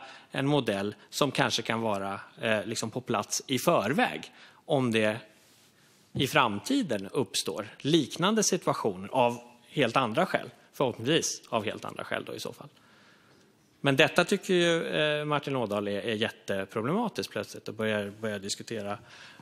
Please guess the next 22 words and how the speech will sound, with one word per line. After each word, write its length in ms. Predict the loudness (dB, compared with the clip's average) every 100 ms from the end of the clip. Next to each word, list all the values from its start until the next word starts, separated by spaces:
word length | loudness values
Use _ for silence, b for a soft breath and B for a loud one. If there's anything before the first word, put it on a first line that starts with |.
| -6
eh, 280 | 0 0 0
och 260 | -4 -6 -6 -10 -10 -6 -2
Venezuela 680 | -2 0 0 0 0 -2
och 60 | -2
olika 320 | -4 -2 -4
planekonomiska, 1040 | -2 -4 -4 -4 -2 -2 -2 0 0 0 -2
eh, 240 | -4 -4 -4
eh, 400 | -6 -8 -8 -6
modeller 380 | -6 -4 -6 -6
som 160 | -4
han, 320 | -2 -2 -4
eh, 240 | -10 -10 -4
har 220 | -4 -4
föreställt 480 | -2 -2 -2 -8 -6
sig. 160 | -6 -8 B B B B B _ _
Eh, 240 | 0 2 2
och 180 | 0
det 760 | 2 4 4 2 -2 -2 -4 -6
kan 160 | 0
jag 120 | 2 2
bara 120 | 0
beklaga, 560 | 2 2 2 2 2